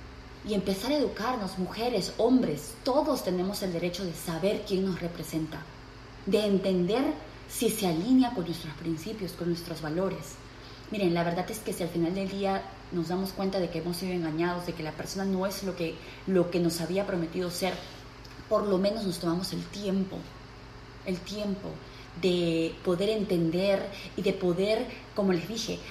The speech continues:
alinearnos a cualquier persona que decidamos,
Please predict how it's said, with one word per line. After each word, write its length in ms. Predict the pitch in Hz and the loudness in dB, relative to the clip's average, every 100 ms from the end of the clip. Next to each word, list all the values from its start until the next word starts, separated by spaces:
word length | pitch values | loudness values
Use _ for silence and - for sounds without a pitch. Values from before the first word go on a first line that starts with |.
| - | -2
alinearnos 1040 | 196 185 175 180 214 226 165 160 156 - - - - - - | 0 2 2 2 2 0 0 -2 -4 -10 -14 -16 -18 -12 -8
a 80 | |
cualquier 340 | 175 175 175 226 | -4 -2 -2 -4
persona 380 | 226 202 208 202 | -4 -6 -6 -4
que 80 | |
decidamos, 880 | 175 147 - 170 170 208 175 160 - | -2 -2 -2 0 2 2 0 -2 -10